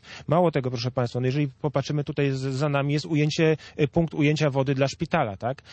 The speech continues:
A więc mamy z jednej strony szpital, punkt ujęcia, e, wody, mamy osiedle i do tego wszystkiego jeszcze spalarnię, gdzie mieszkańcy nie mają informacji, w jaki sposób ona, e, funkcjonuje, jak działa,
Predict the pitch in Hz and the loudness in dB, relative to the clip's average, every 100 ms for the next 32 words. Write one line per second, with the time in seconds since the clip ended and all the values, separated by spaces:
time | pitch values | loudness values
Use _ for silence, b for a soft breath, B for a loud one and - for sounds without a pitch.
0 | B 147 127 147 131 123 165 156 151 139 | B -2 2 2 2 2 2 2 0 0
1 | 135 - 113 131 151 B - 170 165 151 | -2 -2 0 0 -2 B 0 2 4 2
2 | 147 135 143 135 170 135 120 123 135 - | 2 2 0 0 0 2 2 2 2 0
3 | 135 165 165 143 131 127 127 185 B B | 2 2 2 0 -2 0 2 0 B B
4 | 208 196 196 180 180 - 175 170 160 160 | 2 2 2 0 -2 -4 -2 0 0 -2
5 | - 147 151 151 156 B B 139 151 143 | 0 0 2 0 -4 B B 2 2 2
6 | 147 143 139 135 135 143 - 135 131 123 | 0 0 -2 2 2 0 -2 -2 0 0
7 | 131 165 160 147 127 - 143 123 120 123 | 0 0 0 0 -2 -4 -2 2 0 0
8 | 120 117 113 113 113 160 - 143 135 147 | 0 2 2 0 0 0 2 2 4 2
9 | 139 160 143 123 117 123 | 4 2 0 0 2 2